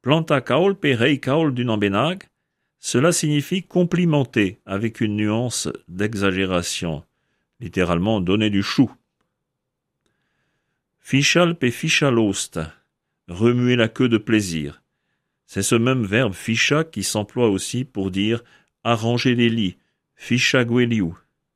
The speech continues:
Dibuna comme soufflour,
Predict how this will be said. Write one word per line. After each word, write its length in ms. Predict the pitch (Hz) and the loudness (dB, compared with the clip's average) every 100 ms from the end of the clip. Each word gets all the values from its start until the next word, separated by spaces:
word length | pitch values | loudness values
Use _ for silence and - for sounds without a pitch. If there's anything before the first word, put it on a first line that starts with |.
| _ _ _ _ _ _ _ _ _ _ _ _ _ | _ _ _ _ _ _ _ _ _ _ _ _ _
Dibuna 640 | 76 92 123 127 143 147 | -6 0 2 4 4 2
comme 260 | 147 139 143 | 0 0 0
soufflour, 640 | 139 147 - 156 107 85 | 0 -2 0 0 0 -4